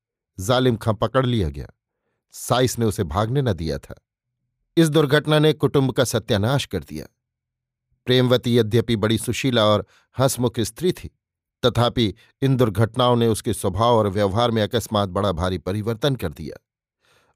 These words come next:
बात-बात पर विरजन से चिढ़ जाती और कटुक्तियों से उसे जलाती। उसे ये भ्रम हो गया कि ये सब आपत्तियां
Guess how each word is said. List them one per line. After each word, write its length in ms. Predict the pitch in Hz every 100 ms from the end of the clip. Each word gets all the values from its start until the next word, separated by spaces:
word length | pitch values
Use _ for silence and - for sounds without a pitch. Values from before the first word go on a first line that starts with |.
| 98
बात-बात 600 | 117 127 107 107 117 -
पर 180 | 113
विरजन 340 | 101 104 95 95
से 140 | 95
चिढ़ 240 | - 123 120
जाती 340 | 123 113 123
और 180 | 107 92 _ _ _ -
कटुक्तियों 520 | 123 143 - 117 107
से 160 | - 95
उसे 240 | 87 92
जलाती। 520 | 76 110 135 117 71 _ _ _ _ _ _ _ _ _
उसे 200 | 147 143
ये 160 | 165 156
भ्रम 240 | 123 139
हो 180 | 143 127
गया 280 | 123 143 139
कि 140 | 135
ये 140 | 127 123
सब 240 | - 104
आपत्तियां 560 | 101 101 139 - 135